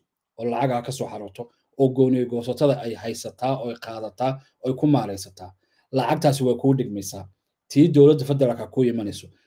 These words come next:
tii badda kaaga soo xarootay, waddooyinka waaweyn marka aad dhisato lacagta kaaga soo baxayso. Burdi iyo Ruqi iyo buurahaasi, dhulkaasi, ee, khudraddu ka soo go'do, ee dal-, ay, ee runtii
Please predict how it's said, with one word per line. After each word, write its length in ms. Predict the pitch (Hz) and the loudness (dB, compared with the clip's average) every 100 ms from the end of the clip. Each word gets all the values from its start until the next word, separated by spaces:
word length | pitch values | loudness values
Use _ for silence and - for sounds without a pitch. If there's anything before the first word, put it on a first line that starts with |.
| _ - | _ 2
tii 140 | 160 | 4
badda 280 | 147 147 143 | 4 4 4
kaaga 240 | 135 127 | 6 4
soo 180 | 135 120 | 4 0
xarootay, 420 | - 107 95 101 98 _ _ 120 | -2 -10 -12 -16 -18 _ _ 2
waddooyinka 460 | 135 165 170 139 | 6 10 8 8
waaweyn 260 | 143 151 143 | 6 6 4
marka 200 | 143 139 127 | 2 0 -4
aad 120 | 123 | -4
dhisato 300 | 120 - 139 | -8 -4 -2
lacagta 340 | 123 131 139 | -2 -4 -8
kaaga 220 | 117 123 | -8 -6
soo 160 | 120 113 | -6 -6
baxayso. 360 | 104 - - _ _ _ _ _ _ - | -8 -14 -16 _ _ _ _ _ _ -2
Burdi 480 | 160 190 139 123 120 _ - | 2 2 2 -2 -4 _ 0
iyo 160 | 135 | 0
Ruqi 580 | 120 151 - 143 123 - _ | 2 2 2 2 -4 -4 _
iyo 160 | 123 127 120 | -4 -2 0
buurahaasi, 760 | 139 156 151 131 139 131 143 147 143 - | 2 4 2 -2 -2 -2 0 0 0 -4
dhulkaasi, 580 | 151 143 131 117 139 143 143 _ _ - | -4 -2 -6 -4 -2 -2 -2 _ _ -6
ee, 420 | 127 127 123 120 127 - | -2 0 0 -2 -6 -4
khudraddu 400 | 135 139 156 139 | -2 0 0 0
ka 120 | 143 | -2
soo 200 | - 117 | -2 -4
go'do, 300 | 104 107 123 127 - | -4 -6 -4 -4 -4
ee 100 | 127 | -6
dal-, 300 | 117 127 123 123 | -4 -2 -2 -2
ay, 160 | 120 113 - _ _ 127 | -4 -4 -8 _ _ -2
ee 100 | 127 | 0
runtii 380 | 160 135 131 | 0 2 2